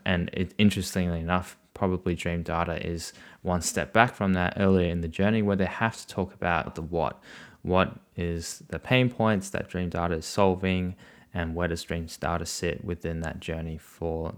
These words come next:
the potential dream customers as they come to realize the problem and understand the problem? And it's probably a little bit before they hit that solutions aware stage. But as you said, um, that's quite different. That's quite different in approach.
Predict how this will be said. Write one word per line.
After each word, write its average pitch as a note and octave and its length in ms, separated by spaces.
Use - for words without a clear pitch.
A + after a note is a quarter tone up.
the G2 100
potential - 540
dream D#2+ 300
customers E2 680
as F2+ 240
they E2 140
come E2 420
to - 140
realize F2+ 480
the - 80
problem B2+ 580
and F2 140
understand E2+ 420
the D#2+ 60
problem? A2 480
And G2+ 140
it's G2 100
probably G#2 240
a F#2+ 80
little G2+ 180
bit F#2+ 200
before F2+ 320
they E2+ 80
hit - 260
that D#2 180
solutions E2+ 720
aware D2 300
stage. - 720
But G2 220
as G2 160
you F#2+ 80
said, F#2 380
um, F2+ 320
that's F#2 240
quite F2+ 300
different. F#2 440
That's - 200
quite F#2 160
different F2 320
in E2+ 60
approach. F#2 520